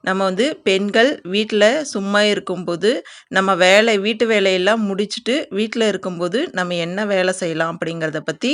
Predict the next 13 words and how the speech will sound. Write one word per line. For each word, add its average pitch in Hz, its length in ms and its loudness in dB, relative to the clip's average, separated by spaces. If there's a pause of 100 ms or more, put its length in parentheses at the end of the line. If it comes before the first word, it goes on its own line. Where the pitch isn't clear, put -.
(140)
இந்த 180 180 -8
நம்ம 175 260 -4
சேனல்ல 175 460 -2
பார்க்கலாம். 180 480 -2 (380)
நம்ம 190 280 0
சேனல் 208 440 4 (120)
கலைஸ் 214 520 2
Tailoring 214 560 2 (100)
and 226 320 2
Other 180 340 6
Works 185 340 0 (100)
அப்படிங்கிற 185 600 -2
சேனல். 190 420 -2